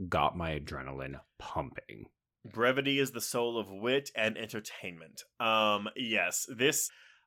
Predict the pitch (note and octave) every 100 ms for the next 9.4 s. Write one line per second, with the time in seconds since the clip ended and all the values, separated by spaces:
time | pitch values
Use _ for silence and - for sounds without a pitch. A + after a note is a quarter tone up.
0 | _ A2 G#2+ D#2 - B2 A#2+ D#3+ D3 B2
1 | D3 C#3 C3 - C#3 D3+ F3 F3 F3+ F3
2 | C#3+ A2 G#2+ G#2+ G#2 G#2+ G#2+ G#2+ G2+ G2+
3 | E2+ E2 G2+ A#2+ - - F3+ F#3 G3 F3+
4 | E3 C#3+ B2 G#2+ - G2+ F2 F2 B2+ B2+
5 | C3+ C#3 F#3 F#3+ E3+ D#3 D3+ D3 B2 A#2
6 | B2 - B2 - G#2 G2+ - G2+ G#2+ G2
7 | G2 G2 - B2 F#2 A#1+ A#2+ - - -
8 | - - _ - C#3+ B2+ B2+ B2+ G#2 G2
9 | F#2+ - - -